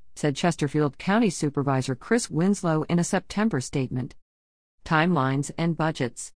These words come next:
After the release of the jlarc report this summer, the General Assembly included a provision in the budget calling for a work group to consider its recommendations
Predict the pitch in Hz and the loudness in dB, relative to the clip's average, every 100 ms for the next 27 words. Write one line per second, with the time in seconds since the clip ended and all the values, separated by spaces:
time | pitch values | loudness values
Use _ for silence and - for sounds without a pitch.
0 | _ _ _ _ _ 175 175 170 165 165 | _ _ _ _ _ 0 0 2 2 2
1 | 214 214 160 143 151 151 - 151 139 156 | 2 2 0 0 0 0 0 -4 0 -2
2 | 143 143 - 151 139 131 - - 147 151 | -2 -4 -2 0 2 -2 -6 -4 -2 2
3 | 170 196 143 139 185 254 180 135 135 - | 2 2 2 0 2 2 2 0 0 2
4 | 190 160 143 - 147 175 247 196 143 139 | 2 2 -2 -2 0 2 2 2 2 2
5 | 151 165 160 - - 170 214 226 180 151 | 2 0 0 -2 0 2 2 2 2 2
6 | 139 180 - - 147 135 - 196 190 - | 2 0 -2 -2 -2 0 -4 0 0 2
7 | 233 247 202 175 202 196 151 143 139 135 | 2 2 0 0 0 2 2 2 2 0
8 | 175 185 | 0 0